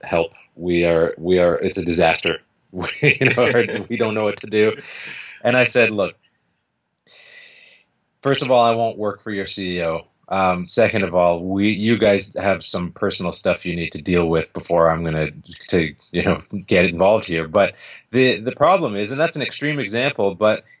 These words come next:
Speaker 1: even the best intent, i-, intentioned C E O, there's a po-, there's a potential there
Speaker 2: Mm-hmm.
Speaker 1: for them to direct my services in a way that is,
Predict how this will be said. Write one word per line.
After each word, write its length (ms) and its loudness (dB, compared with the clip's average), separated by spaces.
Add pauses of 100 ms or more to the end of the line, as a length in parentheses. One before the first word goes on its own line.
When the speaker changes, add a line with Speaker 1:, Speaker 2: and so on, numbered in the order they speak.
Speaker 1:
even 320 -2
the 100 2
best 380 0
intent, 480 -6
i-, 40 -2
intentioned 800 -2
C 280 0
E 60 6
O, 320 2 (220)
there's 280 2
a 60 -4
po-, 320 2
there's 220 -2
a 60 -20
potential 560 -6
there 340 -10 (300)
Speaker 2:
Mm-hmm. 240 -20 (600)
Speaker 1:
for 380 4
them 400 2
to 380 -2
direct 600 0
my 260 2
services 720 -2
in 180 -4
a 100 0
way 320 2
that 240 2
is, 500 -2